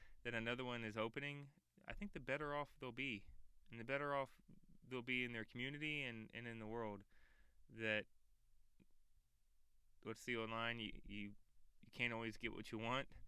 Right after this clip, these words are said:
but if you try some, find, sometimes you just might find you get what you need.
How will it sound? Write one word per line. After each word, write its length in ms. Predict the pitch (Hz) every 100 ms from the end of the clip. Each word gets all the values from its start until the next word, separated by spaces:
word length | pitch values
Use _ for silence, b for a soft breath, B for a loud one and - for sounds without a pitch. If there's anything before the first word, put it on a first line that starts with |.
| b b b -
but 120 | 113
if 100 | 107
you 60 | 107
try 200 | 113 117
some, 280 | - 123 117
find, 500 | 120 120 123 120 123 -
sometimes 640 | - 123 113 123 120 123 113
you 80 |
just 220 | 110 113 123
might 200 | 117 -
find 320 | 120 120 117
you 80 | 101
get 160 | 107
what 200 | 120 -
you 60 | 117
need. 280 | 139 175